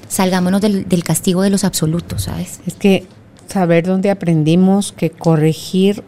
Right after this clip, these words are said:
Speaker 2: un error con castigo era lo prudente, Andrea, y ahí te lastimas más todavía.
Speaker 1: Sí. Bueno, pero es lo que, lo que hablábamos contigo, es, es, a ver, si es lo que nos han enseñado,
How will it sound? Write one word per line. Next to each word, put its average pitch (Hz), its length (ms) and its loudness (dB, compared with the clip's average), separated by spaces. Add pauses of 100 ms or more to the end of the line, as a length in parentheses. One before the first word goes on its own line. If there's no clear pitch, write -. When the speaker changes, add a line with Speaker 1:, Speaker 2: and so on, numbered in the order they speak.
Speaker 2:
un 180 220 4
error 175 560 2
con 180 220 2
castigo 170 760 0 (440)
era 170 880 4
lo 156 240 2
prudente, 160 960 2
Andrea, 156 720 0
y 165 80 0
ahí 151 300 2 (100)
te 226 140 2
lastimas 160 640 0
más 160 380 0
todavía. - 600 -2 (140)
Speaker 1:
Sí. - 120 -20 (1000)
Bueno, 269 160 -8
pero 220 140 -2
es 220 40 0
lo 226 100 -2
que, 240 160 0
lo 196 160 -4
que 196 100 -4
hablábamos 175 360 -2
contigo, 190 380 0
es, - 180 -6
es, - 300 -2 (480)
a 208 80 0
ver, 196 160 2
si 196 180 -2
es 185 60 0
lo 214 100 0
que 269 100 2
nos 240 180 2
han 185 100 -2
enseñado, 185 680 0